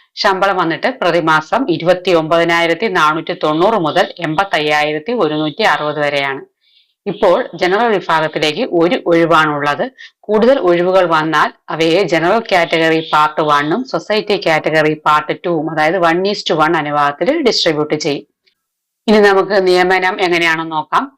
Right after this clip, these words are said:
ഡയറക്റ്റ് റിക്രൂട്ട്മെന്റ് ആണ്, അതായത് നേരിട്ട് തെരഞ്ഞെടുപ്പാണ് നടക്കുന്നത്. റാങ്ക് ലിസ്റ്റ് കുറഞ്ഞത് ഒരു വർഷം മുതൽ പരമാവധി മൂന്ന് വർഷം വരെ പ്രാബല്യത്തിൽ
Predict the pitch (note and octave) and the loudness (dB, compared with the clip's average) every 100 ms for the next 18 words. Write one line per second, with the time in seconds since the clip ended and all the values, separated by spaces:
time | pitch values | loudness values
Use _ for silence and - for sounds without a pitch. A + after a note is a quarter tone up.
0 | - - _ _ - F3 F#3 F#3 F3+ A3 | -20 -20 _ _ -4 0 2 0 -2 -2
1 | F3+ F3+ F#3+ F3 E3+ E3 D#3+ G#3+ C#4+ _ | -2 -2 -2 0 0 0 0 -4 -8 _
2 | _ _ _ E3+ E3 E3 A#3 F3+ F3 E3 | _ _ _ -2 2 2 2 2 0 0
3 | F#3+ G3 F#3 F3 F3 E3 E3+ E3+ D#3+ D#3 | 0 0 0 0 -2 -2 -2 0 -2 -2
4 | F#3+ F3 F3+ C#4 _ _ _ F3 F3+ F#3 | -2 -2 -2 -6 _ _ _ 0 2 2
5 | G#3 F3+ F3+ - C4+ G3+ E3+ E3+ E3+ D3 | 0 0 -2 0 0 2 2 2 2 2
6 | E3+ G3 E3 - G#3 G3 D#3+ E3 A3 C4+ | 2 2 0 0 -2 -2 0 0 0 0
7 | E3 D#3+ E3 E3 E3 F3 - E3 G3 G#3+ | 0 0 0 2 2 0 0 0 0 2
8 | E3+ F#3+ G3 E3+ E3 F3 E3+ D#3 D#3 D#3 | 2 2 0 0 0 -2 -2 -2 -2 -2
9 | F3 | 0